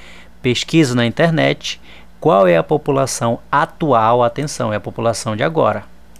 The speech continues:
Não é de dois mil e dez, é de dois mil e vinte e um. Qual é a população atual de, do município, ou seja, de Macapá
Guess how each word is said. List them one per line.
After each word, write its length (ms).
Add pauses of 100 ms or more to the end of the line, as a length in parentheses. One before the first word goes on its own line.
(220)
Não 220
é 80
de 100
dois 220
mil 140
e 40
dez, 480 (120)
é 40
de 120
dois 180
mil 180
e 60
vinte 300
e 40
um. 200 (440)
Qual 160
é 80
a 60
população 580
atual 640 (640)
de, 160 (300)
do 240
município, 840 (880)
ou 140
seja, 320
de 100
Macapá 840